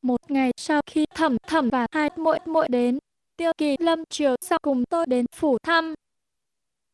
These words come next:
Tối qua vừa có tuyết rơi, nắng sớm hơi hé. Tuyết chưa tan, vẫn đọng trên cửa, mái nhà, cành cây, phong cảnh như tiên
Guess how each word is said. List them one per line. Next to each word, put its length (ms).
Tối 200
qua 240
vừa 140
có 160
tuyết 300
rơi, 420
nắng 300
sớm 320
hơi 260
hé. 340
Tuyết 140
chưa 240
tan, 360
vẫn 260
đọng 200
trên 280
cửa, 340
mái 220
nhà, 380
cành 220
cây, 360
phong 200
cảnh 240
như 220
tiên 260